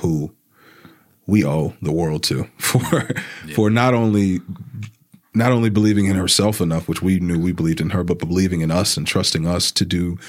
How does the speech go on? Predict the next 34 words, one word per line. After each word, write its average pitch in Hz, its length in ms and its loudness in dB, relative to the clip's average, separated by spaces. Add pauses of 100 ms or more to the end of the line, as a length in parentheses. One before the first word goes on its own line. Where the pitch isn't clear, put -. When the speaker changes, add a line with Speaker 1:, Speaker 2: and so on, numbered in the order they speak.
(120)
Speaker 1:
this - 180 0
weird 95 320 2
restaurant 92 420 0
concept 90 460 -2
where 80 100 -2
it's - 160 -4
every 92 200 2
thirty 92 280 2
days 90 420 0
and 76 200 -4 (280)
you 107 80 -4
don't 92 140 2
need 92 100 0
to 92 60 2
worry 92 300 2
about 90 420 0 (220)
sourcing 95 340 0
equipment, 87 540 -2
but, 76 120 -2
and 71 260 -2
then 85 160 0
we'll 95 360 0
handle 95 280 2
all 90 100 0
the 90 100 -2
technology 87 600 -2
and 85 100 0
the 85 60 0
marketing. 87 560 -2 (400)
Um, 82 260 0
and, 85 260 0
and 85 160 -2
so - 140 0
she, 95 640 2